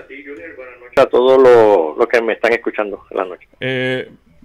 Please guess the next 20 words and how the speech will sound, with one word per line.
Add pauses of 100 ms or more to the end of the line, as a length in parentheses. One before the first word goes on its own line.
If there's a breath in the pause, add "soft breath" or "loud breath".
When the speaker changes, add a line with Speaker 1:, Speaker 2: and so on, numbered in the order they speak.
(120)
Speaker 2:
Víctor
Torres
González,
es
su
segundo
apellido. (920)
Speaker 1:
Sí. (320)
Speaker 2:
Víctor
Torres
González. (300 soft breath)
Eh,
explícanos (120)
desde
arriba, (680)
hay
una
controversia
bien
grande